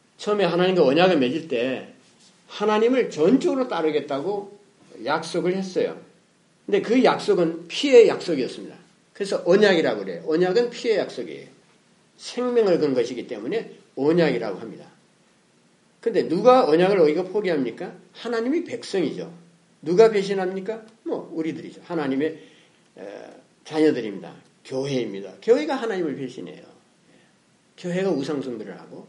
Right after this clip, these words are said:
교인들이 다른 신을 따라가고 건포도 사랑에 빠집니다.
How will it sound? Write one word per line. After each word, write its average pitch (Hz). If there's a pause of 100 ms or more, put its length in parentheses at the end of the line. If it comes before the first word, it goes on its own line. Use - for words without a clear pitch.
(600)
교인들이 165
다른 139
신을 123
따라가고 95 (520)
건포도 135
사랑에 92
빠집니다. 107